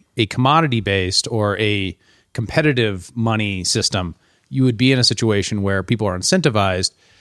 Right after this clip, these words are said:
to draw out your loans out of the loanable savings fund, right? Rather than fractional reserve banking and the fiat system, which incentivizes you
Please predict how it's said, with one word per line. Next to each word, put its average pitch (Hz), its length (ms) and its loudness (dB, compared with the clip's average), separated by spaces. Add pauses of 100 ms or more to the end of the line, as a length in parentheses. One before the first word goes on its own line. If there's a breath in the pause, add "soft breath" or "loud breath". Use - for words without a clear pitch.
(160 soft breath)
to 127 160 2
draw 131 500 4
out 151 240 2
your 117 200 4
loans 104 720 2
out 113 100 2
of 110 60 -4
the 113 80 0
loanable 113 500 2
savings 120 480 0
fund, - 300 -12 (680)
right? 104 260 2
Rather 110 280 4
than 104 180 0
fractional 120 420 2
reserve 101 320 0
banking 87 640 -4
and 107 120 -2
the 92 60 -6
fiat 151 400 2
system, 92 420 -2
which 98 180 -2
incentivizes 92 720 -2
you 92 260 -2